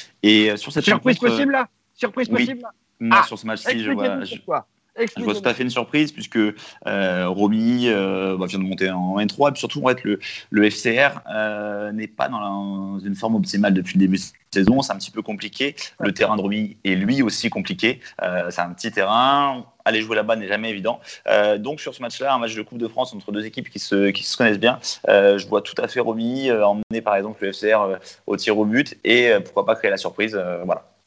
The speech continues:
Speaker 2: Autre
Speaker 1: Romilly.
Speaker 2: surprise peut-être, dites-moi.
Speaker 1: Autre surprise, euh, je vais, je vais espérer une surprise de la part de l'U S Luneray contre Évreux.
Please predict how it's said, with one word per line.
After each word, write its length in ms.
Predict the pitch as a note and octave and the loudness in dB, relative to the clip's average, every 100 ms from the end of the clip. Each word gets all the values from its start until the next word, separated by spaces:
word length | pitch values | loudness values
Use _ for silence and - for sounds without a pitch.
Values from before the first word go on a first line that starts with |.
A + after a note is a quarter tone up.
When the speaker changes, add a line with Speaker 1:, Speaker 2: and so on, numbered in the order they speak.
| - - | -20 -4
Speaker 2:
Autre 280 | G#3+ - A3 | 0 0 2
Speaker 1:
Romilly. 260 | - - B2 | 4 4 0
Speaker 2:
surprise 200 | G3+ - | -6 -8
peut-être, 360 | F3+ D#3+ D3 _ - | -6 -6 -8 _ -14
dites-moi. 380 | D3 D#3+ C#3+ - - - - - - - | -6 2 2 2 -18 -20 -12 -10 -8 -2
Speaker 1:
Autre 300 | C#3+ D3+ D#3+ | -2 -2 -2
surprise, 480 | D#3 - F#3 F#3+ - A#2 | -2 -2 -4 -2 -2 0
euh, 800 | A2+ A2 G#2+ G#2+ G#2+ G#2 G#2 G#2 G#2 G#2 G#2 G2 | 2 2 0 -2 -4 -6 -6 -6 -6 -6 -8 -8
je 100 | G2+ | -8
vais, 640 | G2+ _ A#2 A#2+ A#2 A#2 | -10 _ -6 -4 -2 -2
je 80 | G#2+ | -2
vais 80 | A#2 | -4
espérer 280 | A#2 A#2 | -4 -4
une 60 | C3 | -2
surprise 280 | A#2+ A#2 A#2 | -4 -6 -2
de 40 | |
la 100 | A2 | 2
part 140 | A2 A2 | 4 2
de 180 | G#2+ | 0
l'U 180 | G#2+ A2 | -8 -8
S 120 | A#2 | -8
Luneray 260 | A#2 A2 B2+ | -6 -4 -4
contre 220 | A2 A2+ | -4 -2
Évreux. 320 | A2 G#2 C3 | 0 4 2